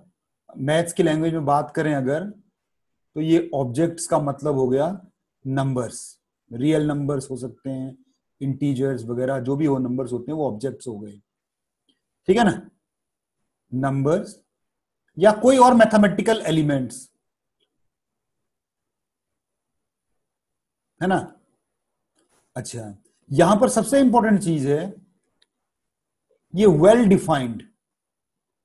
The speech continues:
ये बहुत important word है well defined। well defined का मतलब क्या हुआ कि अगर एक set बनाने को बोला जाए तो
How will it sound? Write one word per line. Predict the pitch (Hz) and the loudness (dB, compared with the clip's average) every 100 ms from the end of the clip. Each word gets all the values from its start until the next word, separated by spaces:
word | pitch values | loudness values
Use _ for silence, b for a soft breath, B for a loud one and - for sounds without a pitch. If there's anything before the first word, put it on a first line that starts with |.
| _ _ 170 | _ _ -2
ये | 208 | 2
बहुत | 185 190 | 2 2
important | 175 156 156 156 | 0 -2 -2 -6
word | 131 127 120 | -4 -4 -4
है | 135 196 - _ _ _ | -6 -8 -16 _ _ _
well | 127 165 180 147 | -2 0 0 0
defined। | 131 127 120 110 104 _ _ _ _ _ _ _ _ _ _ _ _ _ _ _ _ _ _ _ _ _ 123 | -2 -6 -8 -10 -14 _ _ _ _ _ _ _ _ _ _ _ _ _ _ _ _ _ _ _ _ _ 2
well | 190 247 | 4 4
defined | 247 226 233 226 | 4 4 4 4
का | 226 | 4
मतलब | 180 160 208 208 180 | 4 2 -2 -2 2
क्या | 180 | 2
हुआ | 147 131 131 156 208 - _ _ _ _ _ _ _ - | 2 0 -2 -4 -8 -16 _ _ _ _ _ _ _ -4
कि | 233 233 180 | -2 0 2
अगर | 160 233 | 4 4
एक | 247 208 208 208 | 4 6 6 6
set | - 185 185 165 | -2 0 2 2
बनाने | 160 160 175 | 2 0 0
को | 185 | 0
बोला | 151 139 151 151 127 | 0 0 2 2 0
जाए | 127 143 190 - _ _ _ _ _ _ | -4 -6 -10 -18 _ _ _ _ _ _
तो | 214 | 0